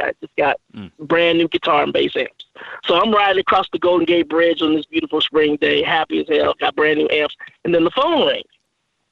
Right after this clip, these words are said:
Speaker 1: And my business partner at the time, he answered the phone. He said, "Oh, John, it's for you." And I said, "Who is it?" He said,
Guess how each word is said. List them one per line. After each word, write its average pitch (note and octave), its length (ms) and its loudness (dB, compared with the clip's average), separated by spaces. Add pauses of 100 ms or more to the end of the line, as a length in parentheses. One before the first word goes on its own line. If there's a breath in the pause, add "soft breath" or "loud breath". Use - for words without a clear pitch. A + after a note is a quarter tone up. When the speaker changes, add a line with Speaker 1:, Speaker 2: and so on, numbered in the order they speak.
Speaker 1:
And D3+ 260 2 (100)
my D#3 340 0 (180)
business G3 300 0
partner D#3+ 280 0
at C#3 100 -2
the C#3+ 60 -14
time, C#3 500 -2
he E3 320 -12
answered D3+ 280 -4
the - 60 -20
phone. B3 280 0
He - 160 -8
said, C3+ 200 0 (600)
"Oh, F3 120 -2
John, A3 260 0
it's C#3+ 100 -4
for D#3+ 80 -4
you." F#3+ 260 0 (100)
And D3 40 -6
I C#3+ 60 -4
said, E3+ 140 0
"Who C4 160 2
is G3 80 -2
it?" - 180 -6
He - 80 -10
said, - 160 -10